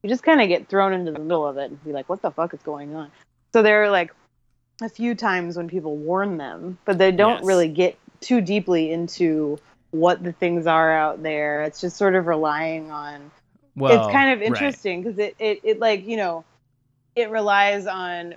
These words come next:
Speaker 1: people having some kind of idea that there are Irish folk tales that
Speaker 2: Yeah,
Speaker 1: are
Speaker 2: everybody
Speaker 1: scary.
Speaker 2: kinda knows about it.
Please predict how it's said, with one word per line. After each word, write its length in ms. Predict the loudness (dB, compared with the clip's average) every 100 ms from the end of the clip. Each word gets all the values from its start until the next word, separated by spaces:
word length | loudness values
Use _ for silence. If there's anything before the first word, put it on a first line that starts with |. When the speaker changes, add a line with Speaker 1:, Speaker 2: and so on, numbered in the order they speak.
| _
Speaker 1:
people 320 | -14 -10 -8
having 480 | -6 0 0 0 -6
some 400 | -6 -2 -2 -4
kind 460 | -8 -4 -2 0 -2
of 120 | -2
idea 480 | -4 -2 -2 0 -2
that 180 | -4 -4
there 260 | -4 -2
are 380 | 0 2 2 0 0
Irish 460 | 0 0 -2 -4
folk 320 | -2 0 0 -4
tales 460 | 0 2 2 0 0
that 220 | 2 2
Speaker 2:
Yeah, 60 | 0
Speaker 1:
are 280 | -2 -4 -4
Speaker 2:
everybody 460 | -4 -2 -2 0
Speaker 1:
scary. 40 | 0
Speaker 2:
kinda 220 | -2 -4
knows 300 | -6 -6 -8
about 320 | -6 -6 -6
it. 160 | -8 -12